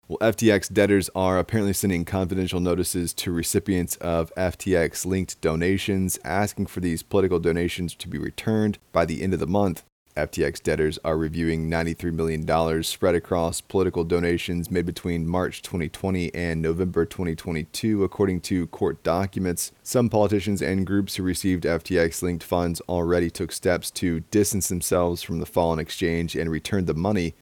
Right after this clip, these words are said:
Interestingly, some individual lawmakers who received donations linked to F T X donated the money to charity, which apparently won't stop bankruptcy lawyers from seeking to claw back those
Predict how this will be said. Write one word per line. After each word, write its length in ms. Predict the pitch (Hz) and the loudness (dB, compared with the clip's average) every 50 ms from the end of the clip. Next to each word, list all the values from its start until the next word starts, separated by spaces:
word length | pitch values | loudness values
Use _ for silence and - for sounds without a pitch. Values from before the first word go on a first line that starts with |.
| _ _ _ | _ _ _
Interestingly, 500 | 80 76 - - 78 78 78 78 78 78 | -8 -8 -8 -8 -8 -6 -4 -2 -2 -2
some 260 | - - 87 80 78 | -2 -2 -2 -2 -2
individual 460 | 69 82 82 78 82 80 82 85 78 | -2 -4 -2 -2 -2 -2 0 0 2
lawmakers 540 | 80 80 80 82 85 85 - - 85 80 - | 2 2 2 2 0 -2 -2 -2 -4 -4 -4
who 80 | - 85 | -4 -4
received 340 | 85 80 - 92 87 80 80 | -4 -4 -2 -4 -4 -2 0
donations 640 | 87 85 85 82 82 82 - 90 82 82 78 - | -2 0 0 0 -2 -2 -2 -4 -4 -4 -4 -6
linked 340 | - 85 90 85 - - - _ | -6 -6 -6 -6 -8 -12 -14 _
to 240 | - - 87 82 - - | -6 -4 -4 -4 -4 -4
F 220 | 85 87 80 - | -4 -4 -4 -6
T 180 | - 92 90 87 | -4 -2 0 0
X 300 | 85 85 - - - - _ _ 85 - | 0 0 -2 -6 -12 -14 _ _ -8 -2
donated 420 | - 95 95 98 98 95 92 85 | 0 2 2 2 2 2 2 0
the 60 | 82 82 | 0 0
money 260 | 82 87 90 87 82 | 0 0 0 -2 -4
to 120 | - - | -6 -10
charity, 640 | - - - - 123 127 131 117 95 82 78 78 - _ _ _ | -12 -10 -8 -4 -2 2 2 2 2 2 -2 -4 -6 _ _ _
which 280 | - 82 82 80 80 - | 0 2 2 2 2 0
apparently 380 | 78 - - 101 92 85 87 | -6 -2 0 0 0 2 0
won't 260 | 85 82 85 82 73 - | 0 0 0 0 0 -2
stop 400 | - - 95 85 69 78 - _ | -2 0 0 0 0 -2 -2 _
bankruptcy 480 | 92 90 92 90 - 90 82 - 92 | 0 0 0 0 -2 -2 -2 -2 -2
lawyers 340 | 82 85 85 85 82 80 80 | 2 2 4 4 4 2 0
from 240 | - - 87 80 78 | -2 -4 -2 -2 -2
seeking 440 | - - - 98 - 92 90 85 80 | -2 -4 -4 -4 -4 -4 -4 -4 -4
to 260 | - - 85 80 80 | -4 -4 -2 -4 -4
claw 400 | - - - - 95 90 87 85 | -6 -10 -6 -2 0 2 2 2
back 360 | 80 82 82 78 78 - - - | 2 2 2 2 0 -4 -8 -8
those 500 | 80 80 76 76 73 71 - - - | -4 -2 -2 0 0 -2 -4 -6 -10